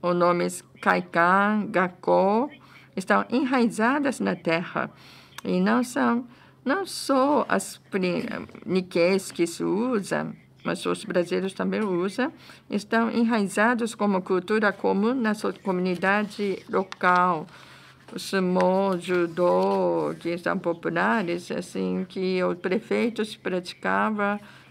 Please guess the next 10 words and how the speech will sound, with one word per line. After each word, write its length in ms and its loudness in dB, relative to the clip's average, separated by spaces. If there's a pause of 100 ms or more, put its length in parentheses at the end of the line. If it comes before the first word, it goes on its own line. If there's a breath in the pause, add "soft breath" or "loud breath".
(140 loud breath)
então, 800 0
que 140 -6
sempre, 640 -2
assim, 320 -4
chamava 640 0
os 120 -6
avô-, 500 0 (280)
pessoas 420 -2
idosas, 680 0
assim, 340 -2